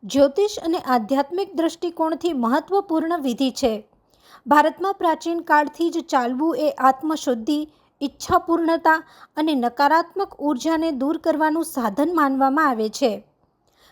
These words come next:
અનંત અંબાણીએ જામનગરના મોટી ખાવડીથી દ્વારકા સુધીની પદયાત્રા કરી હતી. ધાર્મિક યાત્રાનું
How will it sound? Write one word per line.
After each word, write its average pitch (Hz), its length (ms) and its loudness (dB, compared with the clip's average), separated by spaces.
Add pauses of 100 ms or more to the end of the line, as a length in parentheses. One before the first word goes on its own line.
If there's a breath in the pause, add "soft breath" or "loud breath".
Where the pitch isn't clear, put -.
(160 soft breath)
અનંત 359 360 2
અંબાણીએ 359 640 2
જામનગરના 277 760 0
મોટી 262 380 -2
ખાવડીથી 311 600 0
દ્વારકા 254 480 2
સુધીની 320 460 -4
પદયાત્રા 254 640 -2
કરી 247 320 0
હતી. 214 400 -6 (440 soft breath)
ધાર્મિક 226 440 0
યાત્રાનું 254 600 0